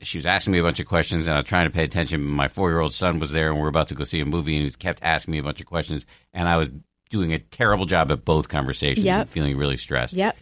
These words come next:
Speaker 1: And I really felt it in my mind. As, I mean, probably this is one of the downsides of meditation. I was really aware that
Speaker 2: Yes.
Speaker 1: this sucks. But then the other thing is I've been wor-, I've been working on this book that I've been complaining about a lot, and, and noticing that,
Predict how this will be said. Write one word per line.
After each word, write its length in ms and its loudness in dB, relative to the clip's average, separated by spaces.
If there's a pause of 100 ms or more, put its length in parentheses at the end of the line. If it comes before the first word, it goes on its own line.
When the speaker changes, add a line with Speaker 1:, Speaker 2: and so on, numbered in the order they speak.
(380)
Speaker 1:
And 100 -2
I 60 4
really 360 2
felt 400 0
it 160 -4
in 120 -4
my 140 -2
mind. 440 0
As, 320 -2
I 100 -4
mean, 200 -2
probably 540 0
this 300 -8
is 140 -16
one 140 -4
of 60 -2
the 60 0
downsides 540 -2
of 60 -12
meditation. 480 -4
I 20 -2
was 120 -6
really 200 -4
aware 420 -4
that 140 -4
Speaker 2:
Yes. 260 4
Speaker 1:
this 120 2
sucks. 420 -8 (460)
But 80 0
then 120 8
the 140 6
other 220 6
thing 180 2
is 100 2
I've 100 6
been 200 2
wor-, 200 2
I've 220 4
been 180 0
working 420 0
on 180 2
this 100 -4
book 220 -2
that 140 2
I've 200 4
been 140 -2
complaining 380 -2
about 200 2
a 20 0
lot, 280 4
and, 400 0 (440)
and 420 2
noticing 420 4
that, 160 4